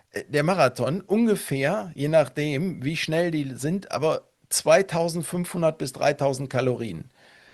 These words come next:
ist so ungefähr der Bedarf, den man so hat und was man an, an Energie und an Kalorien verliert.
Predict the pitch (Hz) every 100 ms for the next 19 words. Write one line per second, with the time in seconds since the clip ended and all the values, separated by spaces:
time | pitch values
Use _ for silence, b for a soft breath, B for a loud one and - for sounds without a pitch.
0 | b - 131 131 139 151 151 - 143 135
1 | 135 135 131 127 123 120 117 151 156 -
2 | - 147 139 135 127 120 143 - - 127
3 | 120 135 - 127 - 120 123 b b b
4 | b b 117 123 120 - 131 127 120 117
5 | 143 151 123 113 123 123 123 117 131 135
6 | - 117 107 123 69 - -